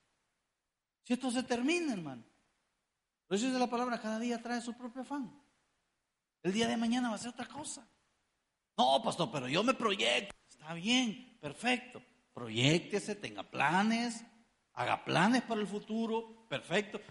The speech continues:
Yo no le estoy diciendo lo contrario, usted tiene que hacerlo, pero, pero vivir preocupado por el día de mañana. No, deje que Dios vaya poniendo las piezas de ajedrez en su lugar.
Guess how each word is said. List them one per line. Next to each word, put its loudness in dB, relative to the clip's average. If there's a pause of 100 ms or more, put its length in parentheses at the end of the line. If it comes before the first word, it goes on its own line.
(100)
Yo 0
no 0
le 2
estoy 0
diciendo 4
lo 2
contrario, -2 (320)
usted -4
tiene 8
que 2
hacerlo, 0
pero, -8
pero -6 (460)
vivir -2
preocupado -2
por -8
el -8
día 0
de 0
mañana. -4
No, -2
deje 0
que 0
Dios 0
vaya 0 (280)
poniendo 2 (200)
las -2
piezas 0
de 2
ajedrez 4 (360)
en -4
su -2
lugar. -2